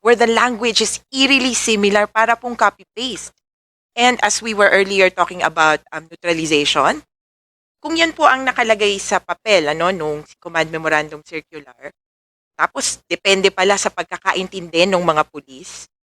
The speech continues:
I have police reports which reflect neutralization in the understanding that of,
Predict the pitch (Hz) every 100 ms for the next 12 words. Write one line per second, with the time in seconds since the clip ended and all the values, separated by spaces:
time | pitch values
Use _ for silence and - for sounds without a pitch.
0 | - 269 349 339 - 269 254 - 220 -
1 | 147 143 - - - _ _ - 294 -
2 | 254 240 226 202 - 254 269 220 196 185
3 | 165 147 190 135 147 - 240 233 240 220
4 | 196 - 175 156 143 135 139 240 - _
5 | _ _ _ 220 208 - 240 -